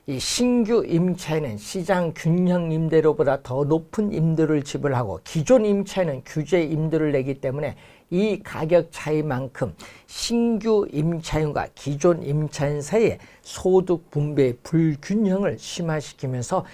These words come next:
신규 임차인이 더 불리한 위치에 놓이게 된다는 거죠.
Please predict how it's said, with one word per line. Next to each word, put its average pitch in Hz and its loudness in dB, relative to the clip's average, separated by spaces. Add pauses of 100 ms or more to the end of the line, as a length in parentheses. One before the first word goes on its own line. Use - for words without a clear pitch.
(120)
신규 226 -2
임차인이 147 -2
더 123 -2 (120)
불리한 180 0
위치에 147 -2
놓이게 127 -2
된다는 117 -6
거죠. 95 -12